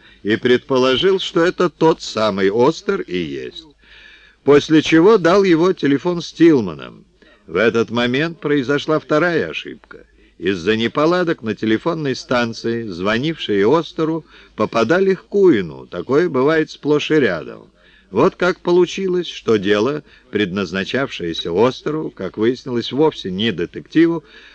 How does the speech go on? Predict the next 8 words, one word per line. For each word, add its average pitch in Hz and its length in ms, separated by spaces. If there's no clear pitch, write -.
пришлось 156 560
вести 170 400
ему. 87 560
Все 175 300
это 180 180
было 170 400
яснее 147 560
ясного. 92 560